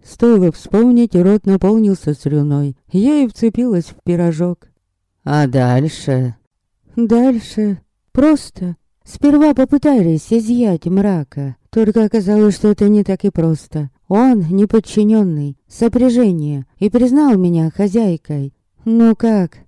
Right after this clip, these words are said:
формально признал. Скорее уж он был старшим из нас. У меня замерили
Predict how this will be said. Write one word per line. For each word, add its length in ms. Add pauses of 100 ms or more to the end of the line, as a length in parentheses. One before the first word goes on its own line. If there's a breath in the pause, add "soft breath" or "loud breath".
(200)
формально 680
признал. 580 (140)
Скорее 460
уж 160
он 360
был 240
старшим 600
из 120
нас. 380 (260)
У 80
меня 300
замерили 840